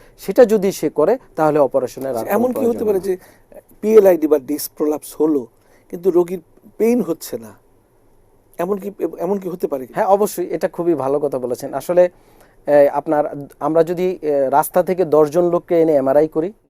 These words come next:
Speaker 1: এবং মনে করেন যাদের বয়স পঁচিশ থেকে চল্লিশের ভিতরে, আমরা দুই তিনজন লোকের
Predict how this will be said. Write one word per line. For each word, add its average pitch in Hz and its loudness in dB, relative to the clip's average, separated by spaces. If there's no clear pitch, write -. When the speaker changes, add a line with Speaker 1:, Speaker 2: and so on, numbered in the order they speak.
Speaker 1:
এবং 143 2
মনে 143 4
করেন 143 4
যাদের 139 2
বয়স 135 4
পঁচিশ 143 -4
থেকে 139 -2
চল্লিশের 135 -4
ভিতরে, 127 -6
আমরা 170 6
দুই 156 0
তিনজন 165 0
লোকের 160 0